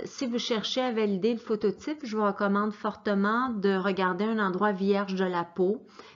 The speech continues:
derrière l'oreille. Chaque phototype a une couleur prédominante. Un, c'est blanc. Deux, c'est rose. Trois, c'est vert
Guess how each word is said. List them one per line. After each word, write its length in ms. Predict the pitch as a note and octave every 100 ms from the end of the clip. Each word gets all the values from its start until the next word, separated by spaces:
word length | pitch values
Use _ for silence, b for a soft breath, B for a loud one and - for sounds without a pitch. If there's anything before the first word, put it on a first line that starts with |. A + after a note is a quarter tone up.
| -
derrière 520 | A3+ B3+ C#4 D4+ D4+
l'oreille. 580 | A#3+ G3+ F#3 E3+ E3 E3+ B B B
Chaque 340 | - C#4 C#4
phototype 580 | B3+ B3 A3+ - D#4 E4
a 80 | C#4
une 120 | A3+
couleur 420 | - A#3 A3+ A3+
prédominante. 920 | - G#3+ G3+ G3 F#3+ E3+ D#3 D#3 - - _ _ -
Un, 320 | F3+ G#3+ C#4+ -
c'est 240 | - A3+
blanc. 380 | G3 F#3+ F3 F#3 - _ _
Deux, 420 | D#3+ D#3 G#3 A#3 A#3+
c'est 300 | - - G#3
rose. 580 | G3 F3+ F3+ F3+ E3+ E3 -
Trois, 280 | - A3 A#3
c'est 220 | A#3 G#3
vert 520 | E3+ F#3+ G#3+ C#4+ C#4